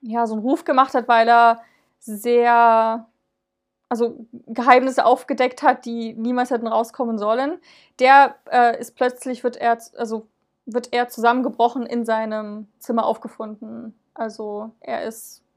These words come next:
leblos, man weiß nicht, was mit ihm passiert ist, es gibt Vermutungen und so weiter und so fort und dann beginnen die drei Fragezeichen zu ermitteln. Ich glaub, das reicht auch als, als, als Teaser. Ich fand's super spannend. Also wie gesagt, es sind vierundzwanzig Stunden, wird halt so erzählt und jede Stunde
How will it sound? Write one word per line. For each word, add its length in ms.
leblos, 480
man 120
weiß 220
nicht, 80
was 140
mit 100
ihm 140
passiert 420
ist, 240
es 160
gibt 120
Vermutungen 720
und 160
so 80
weiter 200
und 60
so 120
fort 260
und 440
dann 300
beginnen 280
die 100
drei 160
Fragezeichen 520
zu 100
ermitteln. 320
Ich 100
glaub, 160
das 180
reicht 280
auch 180
als, 480
als, 300
als 180
Teaser. 580
Ich 120
fand's 220
super 300
spannend. 520
Also 140
wie 60
gesagt, 180
es 60
sind 200
vierundzwanzig 400
Stunden, 400
wird 160
halt 140
so 60
erzählt 420
und 80
jede 220
Stunde 500